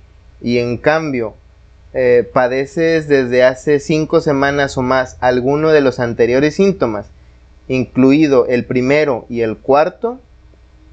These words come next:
que el primero era el de, el de,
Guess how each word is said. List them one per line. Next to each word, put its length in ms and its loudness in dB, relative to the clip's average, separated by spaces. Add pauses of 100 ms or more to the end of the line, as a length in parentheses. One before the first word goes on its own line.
que 100 2
el 100 0
primero 400 0
era 180 2
el 140 -4
de, 760 0 (1000)
el 200 -4
de, 960 -6